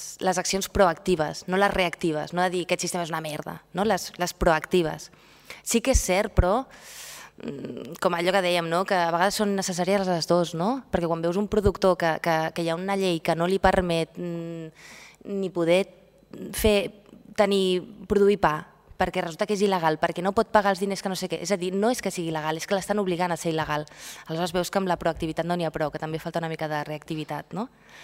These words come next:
Llavors jo crec que hi hauria opinions per, per tots els, els gustos. Sí que en aquest sentit és interessant la idea de procés, no? De, o sigui, de, de,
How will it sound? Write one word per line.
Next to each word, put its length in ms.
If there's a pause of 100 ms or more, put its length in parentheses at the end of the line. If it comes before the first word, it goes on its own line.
(340)
Llavors 200
jo 60
crec 120
que 80
hi 20
hauria 160
opinions 380
per, 160
per 180
tots 220
els, 480
els 160
gustos. 480 (400)
Sí 180
que 100
en 200
aquest 160
sentit 260
és 140
interessant 360
la 80
idea 200
de 80
procés, 560
no? 240
De, 100 (920)
o 40
sigui, 200
de, 160
de, 100